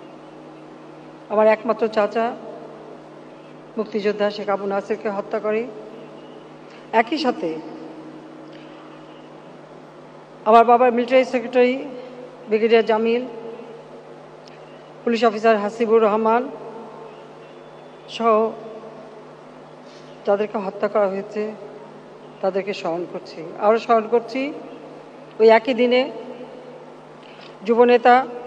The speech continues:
মুক্তিযোদ্ধা শেখ ফজলুল হক মনি ও তার অন্তঃসত্ত্বা স্ত্রী আরজু মনি।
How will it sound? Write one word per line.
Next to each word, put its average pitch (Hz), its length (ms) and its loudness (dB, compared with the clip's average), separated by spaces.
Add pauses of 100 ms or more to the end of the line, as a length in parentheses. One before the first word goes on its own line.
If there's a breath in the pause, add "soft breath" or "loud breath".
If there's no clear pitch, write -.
(520)
মুক্তিযোদ্ধা 240 580 4 (680)
শেখ 233 220 0
ফজলুল 233 240 4
হক 240 140 2
মনি 240 320 4
ও 240 120 4
তার 226 200 6
অন্তঃসত্ত্বা 226 640 2
স্ত্রী 220 300 -4
আরজু 190 300 0
মনি। 156 280 -8